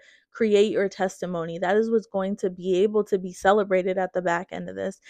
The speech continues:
If you're not paying attention to the journey and how you get there, how can you truly celebrate your achievement if you don't pay attention to all of the hard work,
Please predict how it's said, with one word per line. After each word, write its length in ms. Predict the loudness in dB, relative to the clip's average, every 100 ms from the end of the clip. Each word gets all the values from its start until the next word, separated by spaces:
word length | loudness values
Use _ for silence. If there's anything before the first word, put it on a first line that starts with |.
| -20 _
If 120 | -4 2
you're 120 | 6
not 260 | 6 4
paying 260 | 2 0 2
attention 420 | 0 -2 -2 -2
to 100 | -2
the 100 | -2
journey 360 | -2 -2 -2 -2
and 100 | -2
how 120 | -2
you 140 | -4 -2
get 200 | -2 -2
there, 140 | -6
how 220 | 4 4
can 240 | 4 -2 -2
you 140 | -2
truly 680 | -4 -8 -2 0 0 0 -2
celebrate 640 | -2 2 6 6 4 2
your 140 | 2 0
achievement 720 | 0 -2 -2 0 -2 -4 -8 _ -20 0
if 160 | 4 4
you 160 | 4 2
don't 360 | 4 4 2
pay 180 | 2 2
attention 640 | 2 0 -2 0 -4 -6
to 160 | -4 -4 4
all 220 | 6 6
of 120 | 4
the 100 | 0
hard 600 | -6 2 6 6 4 2
work, 220 | 0 0